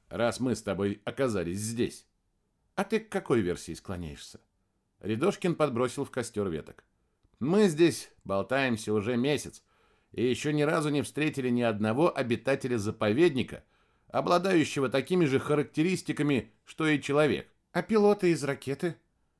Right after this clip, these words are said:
"Они тоже здесь гости, как и мы, и, судя по всему, попали сюда вопреки своей воле". "Не слишком ли много попаданцев?" засмеялась Вероника.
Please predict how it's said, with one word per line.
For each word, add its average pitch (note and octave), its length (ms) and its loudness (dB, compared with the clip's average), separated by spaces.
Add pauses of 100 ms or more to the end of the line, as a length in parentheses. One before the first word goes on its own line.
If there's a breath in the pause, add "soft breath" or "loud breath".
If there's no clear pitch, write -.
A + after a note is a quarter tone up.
(200)
"Они E3 340 2
тоже D#3+ 460 4
здесь F#2+ 340 -2
гости, F#2 380 -4
как B2 260 -4
и C#3 60 0
мы, A2+ 420 0
и, F#2+ 100 -8
судя G3+ 300 0
по E3 140 0
всему, D#3+ 340 0
попали D3 380 0
сюда C3+ 300 0
вопреки A2+ 460 -2
своей G2+ 380 0
воле". F#2+ 380 0 (580)
"Не G3 180 4
слишком A#3 680 0
ли A#3 100 4
много G#3+ 360 4
попаданцев?" F3 960 0 (300)
засмеялась G2+ 760 -2
Вероника. G2+ 500 -6